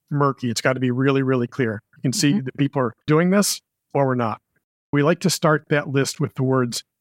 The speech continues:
Speaker 1: "We will." So these are our agreements, they're our rules,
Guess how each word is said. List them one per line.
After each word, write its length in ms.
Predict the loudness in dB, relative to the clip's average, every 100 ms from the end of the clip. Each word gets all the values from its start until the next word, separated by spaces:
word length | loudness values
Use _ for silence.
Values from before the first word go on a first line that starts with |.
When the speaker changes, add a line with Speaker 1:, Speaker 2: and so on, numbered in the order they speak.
| _
Speaker 1:
"We 160 | 0 2
will." 300 | 2 -2 -4
So 140 | -2
these 220 | 0 2
are 200 | 0 -2 -6 _ _ _ _ 0
our 240 | 2 2
agreements, 560 | 2 2 2 2 0 -2
they're 200 | -2 0
our 240 | 2 2
rules, 540 | 0 0 0 -2 -4